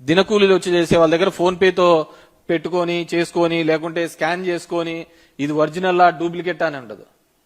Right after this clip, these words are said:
నిన్న మొన్న ఏదో వి-, చిన్న వీడియోస్ కూడా వచ్చినాయి, ఏదో బీర్వి అవన్నీ అని.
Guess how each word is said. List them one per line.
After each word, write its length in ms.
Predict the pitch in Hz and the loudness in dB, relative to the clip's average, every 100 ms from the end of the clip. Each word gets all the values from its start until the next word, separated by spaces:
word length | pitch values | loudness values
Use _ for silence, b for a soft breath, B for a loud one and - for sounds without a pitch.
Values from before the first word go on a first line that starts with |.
| _ _ _ _ - | _ _ _ _ -10
నిన్న 200 | 165 190 | -4 -2
మొన్న 180 | 185 | 0
ఏదో 340 | 180 170 170 170 | 0 2 2 2
వి-, 260 | 156 156 | 2 2
చిన్న 220 | 143 160 170 | 0 -2 -4
వీడియోస్ 380 | 170 190 190 | 0 2 2
కూడా 160 | 202 190 | 2 -2
వచ్చినాయి, 380 | 165 160 147 - b b - | -2 -4 -8 -10 b b 0
ఏదో 120 | 160 | 0
బీర్వి 560 | 135 170 175 175 170 | 2 2 6 6 6
అవన్నీ 400 | 165 156 151 143 | 4 2 -2 -6
అని. 120 | 127 | -12